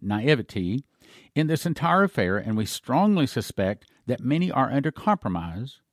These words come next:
or controlled duress or the recipients of inducements such as bribed, blackmailed, or threatened. It is like pulling teeth trying to get rid of these governments.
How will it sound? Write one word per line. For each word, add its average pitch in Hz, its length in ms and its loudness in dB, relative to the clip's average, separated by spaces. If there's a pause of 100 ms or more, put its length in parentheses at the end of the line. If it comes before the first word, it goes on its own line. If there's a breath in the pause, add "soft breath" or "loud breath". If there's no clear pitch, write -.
(140)
or 147 240 8
controlled 175 560 4
duress 101 640 0
or 147 140 2
the 131 100 0
recipients 123 600 2
of 101 140 -2 (100)
inducements 123 840 0 (180)
such - 320 -4
as 104 540 -4 (180)
bribed, 110 560 0 (160)
blackmailed, 107 680 0 (140)
or 160 80 4
threatened. - 460 0 (920 soft breath)
It 160 100 4
is 165 120 6
like 160 180 6
pulling 220 300 4
teeth 107 380 -2
trying 123 240 0
to 87 60 -6
get 101 140 -6
rid 117 160 0
of 104 80 -2
these 98 180 -2
governments. 90 640 -2